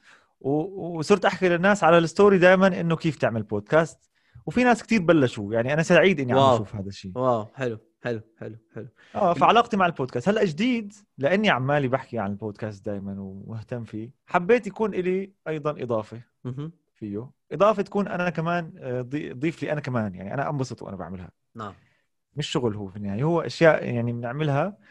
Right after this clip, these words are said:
Speaker 1: يكون لها مستقبل، بنفس الوقت إحنا بننبسط وإحنا بنعملها. especially إنه أنت بت-، إذا بتعمل كتير أشياء. يعني أنا بعمل ماجستير.
Speaker 2: مم.
Speaker 1: تمام. وبصنع محتوى وبشتغل تعليق صوتي وبعمل أغنية على اليوتيوب كل أسبوع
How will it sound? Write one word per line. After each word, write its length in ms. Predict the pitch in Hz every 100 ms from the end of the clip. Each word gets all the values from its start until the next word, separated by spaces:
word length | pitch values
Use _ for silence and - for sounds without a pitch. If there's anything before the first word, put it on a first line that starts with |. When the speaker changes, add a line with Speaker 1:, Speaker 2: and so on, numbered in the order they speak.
| _ _ -
Speaker 1:
يكون 200 | - 180
لها 100 | 165
مستقبل، 480 | 147 - 156 139 156
بنفس 240 | 156 156
الوقت 260 | 151 160 151
إحنا 160 | 131 127
بننبسط 440 | 123 120 123 117
وإحنا 160 | 101 101
بنعملها. 320 | 90 92 104
especially 280 | - 202 190
إنه 180 | 165
أنت 120 | 165 160
بت-، 140 | 131
إذا 100 | 127
بتعمل 280 | - 143 135
كتير 240 | - 139
أشياء. 240 | 107 104 95
يعني 140 | 113
أنا 80 | 139
بعمل 220 | 147 151
ماجستير. 520 | 131 120 - 107 - _ _ _ _ _ _
Speaker 2:
مم. 320 | 143 117 107 107
Speaker 1:
تمام. 340 | 120 - 120 - -
وبصنع 460 | 117 127 151 139
محتوى 480 | 117 110 - 90 -
وبشتغل 400 | - 127 147 131
تعليق 300 | 123 101 113
صوتي 360 | - 98 92 - 120
وبعمل 560 | 123 147 160 139 131
أغنية 320 | 117 127 143
على 160 | 123 120
اليوتيوب 360 | 117 123 131 117
كل 180 | 117
أسبوع 340 | - - 98